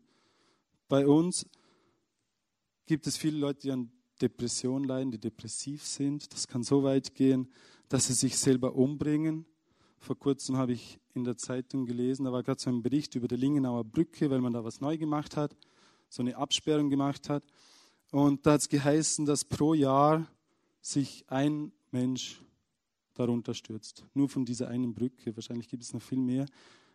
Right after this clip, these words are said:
in Vorarlberg, viel mehr Möglichkeiten, wo, wo sich Leute umbringen. Aber von dieser Brücke, da stürzt pro Jahr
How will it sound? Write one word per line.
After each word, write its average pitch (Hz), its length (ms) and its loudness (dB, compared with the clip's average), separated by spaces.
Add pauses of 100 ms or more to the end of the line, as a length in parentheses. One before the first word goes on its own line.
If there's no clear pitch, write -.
(220)
in 127 100 -6
Vorarlberg, 127 520 0
viel 135 160 -2
mehr 131 180 2
Möglichkeiten, 135 720 -2
wo, 117 200 -4 (100)
wo 123 80 -2
sich - 200 -12
Leute 127 300 0
umbringen. 139 520 2 (640)
Aber 139 240 8
von 151 160 4
dieser 156 220 6
Brücke, 165 420 8
da 156 140 8
stürzt - 640 2
pro 151 200 6
Jahr 147 380 6